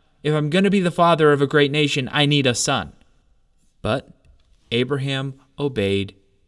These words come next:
anyway. That is faith. Romans four two through five says,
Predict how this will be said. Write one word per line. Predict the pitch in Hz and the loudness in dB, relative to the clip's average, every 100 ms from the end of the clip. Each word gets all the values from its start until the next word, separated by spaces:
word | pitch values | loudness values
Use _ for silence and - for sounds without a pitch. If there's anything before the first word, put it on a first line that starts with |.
| _ | _
anyway. | 107 95 82 76 - - _ _ _ _ _ _ _ - | -12 -10 -12 -16 -20 -20 _ _ _ _ _ _ _ -14
That | 117 127 92 90 - - _ _ _ - | -6 -6 -6 -12 -14 -20 _ _ _ -16
is | 107 - | -14 -10
faith. | 98 60 - _ _ _ _ _ - - - - - - | -10 -10 -18 _ _ _ _ _ -20 -20 -20 -20 -20 -14
Romans | - 123 120 | -6 -4 -4
four | - 147 127 113 | -4 -2 0 -2
two | 110 - 123 | -6 -10 -10
through | 123 | -10
five | 117 113 104 104 | -8 -6 -6 -6
says, | - 80 - - | -12 -14 -16 -20